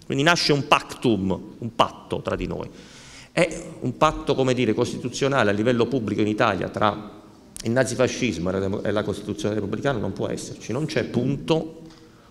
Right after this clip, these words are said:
ehm, di compromesso tra queste due dimensioni, non c'è. So-, si annullano a vicenda perché la, le, i diritti sanciti dalla Costituzione non sono diversi dal nazifascismo, sono opposti.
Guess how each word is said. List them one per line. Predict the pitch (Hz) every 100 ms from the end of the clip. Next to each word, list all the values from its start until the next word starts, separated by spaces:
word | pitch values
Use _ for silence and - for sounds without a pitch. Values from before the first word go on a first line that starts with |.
| - -
ehm, | 127 123 113 - - -
di | 113
compromesso | 147 147 143 151 165 180 - 170
tra | 147 120
queste | 135 127 - 131
due | 117 143
dimensioni, | 127 113 95 - 82
non | 107 160
c'è. | - - - - - - -
So-, | - 147
si | 147
annullano | 151 165 208 180 151
a |
vicenda | 135 143 - 90 85 87
perché | 101 - 107
la, | 107
le, | 104
i | 104 104 101 107
diritti | 123 160 - -
sanciti | 104 95 - 139 107
dalla | 98
Costituzione | 98 - 175 - 214 156
non | 175
sono | - 233 147
diversi | 117 139 147 123 - - - 131 92 82 - - - - - _
dal | - 104
nazifascismo, | 95 95 95 - - 104 98 -
sono | 151 131
opposti. | - - - - -